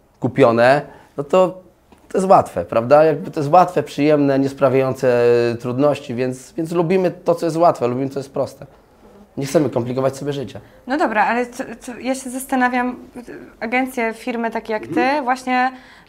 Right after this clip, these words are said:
Speaker 2: e, one sprawdzają, tak, czy u, w danym sklepie internetowym, u danego przedsiębiorcy, w danej firmie, czy to wszystko działa, tak?
Speaker 1: Mhm.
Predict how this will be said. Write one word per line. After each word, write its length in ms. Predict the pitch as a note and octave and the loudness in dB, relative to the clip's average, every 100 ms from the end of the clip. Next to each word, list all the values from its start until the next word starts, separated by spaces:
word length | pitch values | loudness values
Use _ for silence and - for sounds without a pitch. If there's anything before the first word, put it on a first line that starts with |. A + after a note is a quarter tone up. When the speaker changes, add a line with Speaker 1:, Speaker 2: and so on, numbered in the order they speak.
| - | -8
Speaker 2:
e, 380 | G#3 G3+ G3+ G3 | -4 -2 -2 -2
one 240 | A3+ C4 C4+ | 0 0 -2
sprawdzają, 600 | - B3 A3 A#3+ C4+ C#4 | 0 -2 4 4 4 2
tak, 320 | A#3+ B3+ C4 | 4 4 0
czy 180 | - B3 B3 - | -6 -2 -2 -2
u, 280 | A3 A3+ A3 | -4 -2 -4
w 240 | G#3 G3+ | -8 -2
danym 340 | G#3+ A3+ G#3+ | 0 0 -2
sklepie 420 | G#3+ - G#3 G#3 G#3 | -8 -4 -4 -4 -8
internetowym, 560 | G3+ G3 G3+ G3 A3 | -6 -8 -6 -6 -6
u 60 | G#3 | -6
danego 320 | G3 G3+ G3+ | -6 -6 -6
przedsiębiorcy, 500 | G3+ - F#3 G3 G3+ | -10 -14 -12 -12 -10
w 40 | |
danej 220 | G3 G3 G3+ | -8 -8 -8
firmie, 260 | G#3+ A3+ | -8 -8
czy 80 | A3+ | -10
to 100 | - | -16
wszystko 300 | - - G#3 | -16 -12 -6
działa, 280 | F3 D3+ C3 | -2 -2 -4
tak? 200 | - C4+ | -2 -2
Speaker 1:
Mhm. 100 | E4 | -2